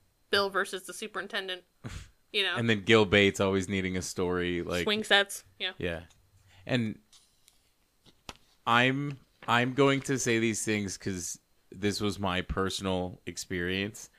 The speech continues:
Speaker 2: when, when I was heavily involved in a, in a Catholic church. Um, I feel like I remember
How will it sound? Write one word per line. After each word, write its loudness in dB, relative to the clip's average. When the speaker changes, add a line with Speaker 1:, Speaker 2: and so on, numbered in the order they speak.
Speaker 2:
when, -4
when -2
I 0
was -4
heavily -2
involved -2
in -4
a, -6
in -6
a -6
Catholic -6
church. -4
Um, -4
I 4
feel 0
like 4
I 4
remember 0